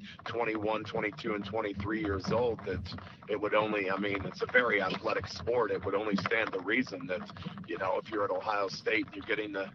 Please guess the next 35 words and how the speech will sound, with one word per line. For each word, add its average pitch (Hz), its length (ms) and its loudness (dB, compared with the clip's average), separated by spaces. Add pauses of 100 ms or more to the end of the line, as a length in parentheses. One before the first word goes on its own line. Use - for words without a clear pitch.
(280)
access 110 500 0
to 101 140 -4
some 113 200 -2
of 104 80 -4
the 101 80 -4 (140)
best 113 200 2
strength 110 340 -4
coaches 107 380 -2
in 107 60 -6
the 104 80 -2
world, 110 400 2
and 95 100 -4
you're 98 100 -4
getting 107 280 -2
access 107 480 0
to 104 80 -8 (100)
good 110 240 -2
tennis 117 320 -2
coaches, 104 440 -2
and 104 100 -6
you're 98 80 -2
getting 107 280 -2
access 110 520 0
to, 101 280 -2 (380)
to 95 260 0
everything 110 520 2
that 104 160 -4
they 104 160 0
have 107 320 2
and 104 100 -6
nutrition 104 640 -2
and 95 100 -4
everything 104 400 0
that 95 140 -6
they 95 100 -2